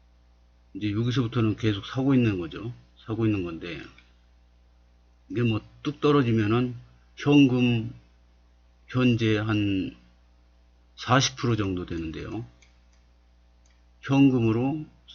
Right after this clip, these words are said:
분할로 삽니다. 뚝 떨어지면. 그 올라가면은 이 사십 프로 분할로 산 거는 여기서 현-, 현금화하고 육십 프로 정도는 가지고 가는 거죠.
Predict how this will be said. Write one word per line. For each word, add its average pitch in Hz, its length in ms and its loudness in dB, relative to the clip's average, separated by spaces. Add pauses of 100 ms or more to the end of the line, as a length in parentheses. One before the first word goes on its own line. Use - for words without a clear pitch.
(140)
분할로 104 480 -2
삽니다. 107 500 -8 (920)
뚝 - 180 -18
떨어지면. - 480 -10 (1400)
그 92 160 -8
올라가면은 104 880 -2 (840)
이 90 240 -8 (1080)
사십 110 360 -4
프로 101 240 -4
분할로 104 420 -2
산 113 240 -2
거는 104 320 -2
여기서 90 380 -8
현-, - 240 -8 (580)
현금화하고 110 1040 -2 (1500)
육십 98 360 -8
프로 110 240 -4
정도는 98 680 -4
가지고 101 380 -6
가는 80 260 -12
거죠. 80 240 -16